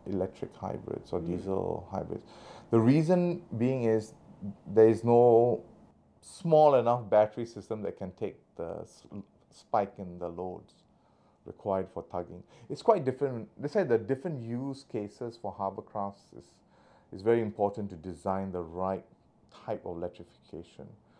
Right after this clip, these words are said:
Speaker 1: Pa-, just moving passengers up and down is very different from tugging.
Speaker 2: Sure.
Speaker 1: You know, so,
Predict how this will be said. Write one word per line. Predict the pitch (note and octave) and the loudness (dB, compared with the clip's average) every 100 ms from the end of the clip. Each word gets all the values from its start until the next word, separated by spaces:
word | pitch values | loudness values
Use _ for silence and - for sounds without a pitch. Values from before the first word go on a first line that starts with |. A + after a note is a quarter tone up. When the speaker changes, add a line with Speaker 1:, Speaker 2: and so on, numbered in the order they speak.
| _ _ _ _ | _ _ _ _
Speaker 1:
Pa-, | - - C3+ | -10 -8 -8
just | D#3+ | -6
moving | C3+ B2+ C#3 | -6 -6 -8
passengers | B2+ A2 - B2 B2 B2 | -8 -8 -8 -10 -10 -8
up | - A#2 | -10 -10
and | A2+ G#2 | -10 -6
down | G#2 A#2 D3+ E3 | -6 -4 -8 -12
is | - F2 | -14 -6
very | G2 G2+ | -4 -4
different | G2 G2+ - G#2 G2+ - | -6 -10 -8 -8 -10 -10
from | F2+ F2 | -12 -14
tugging. | - G2+ F2+ F#2 E2 F#2+ - _ | -6 -6 -6 -12 -14 -20 -20 _
Speaker 2:
Sure. | A#2+ G#2 - _ _ _ - | -18 -18 -20 _ _ _ -6
Speaker 1:
You | G2 | -2
know, | G#2 A2+ _ _ | -2 -4 _ _
so, | - C3+ A#2+ A#2+ A#2 A2+ G2 | -6 0 2 2 0 -2 -4